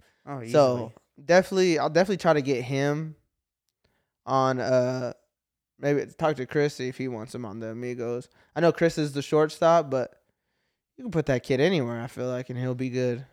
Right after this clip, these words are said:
Speaker 1: He'll eat.
Speaker 2: Needs a bigger glove, though, if he does wanna keep playing softball.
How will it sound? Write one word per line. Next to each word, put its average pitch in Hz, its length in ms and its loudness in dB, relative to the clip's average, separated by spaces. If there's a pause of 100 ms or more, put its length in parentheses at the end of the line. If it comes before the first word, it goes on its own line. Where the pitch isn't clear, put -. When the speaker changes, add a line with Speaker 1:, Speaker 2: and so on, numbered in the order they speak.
Speaker 1:
He'll 117 200 -12
eat. 127 260 -10 (680)
Speaker 2:
Needs 226 180 0
a 277 40 2
bigger 240 280 4
glove, 202 320 4
though, 156 160 8
if 143 80 0
he 151 80 -2
does 151 180 4
wanna 143 180 -2
keep 143 220 -2
playing 139 220 2
softball. 139 640 2